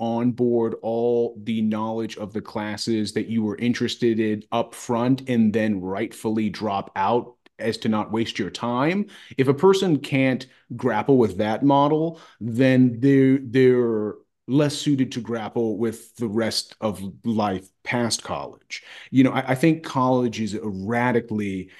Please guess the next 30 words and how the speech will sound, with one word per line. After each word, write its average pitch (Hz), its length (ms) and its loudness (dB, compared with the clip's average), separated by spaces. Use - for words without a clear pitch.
it's 139 140 4
like 170 100 8
a 123 40 2
sacrament, 113 720 0
this 101 160 -8
type 113 260 -2
of, 98 220 -4
you 98 220 0
know, 104 100 0
it, 95 80 -4
it's 110 320 -4
this 101 140 -4
radically, 117 960 2
um, 92 340 -6
superstitious 117 1040 0
thing. 120 420 2
And 117 140 -2
again, 117 240 0
it's, 127 240 -2
it's 131 220 -6
very, 127 680 4
um, 80 720 -10
it's 110 140 -4
very 156 260 6
advantageous 120 880 2
for 117 120 -6
certain 113 360 0
people. 123 440 -2
But 104 200 -4
I, 120 280 -2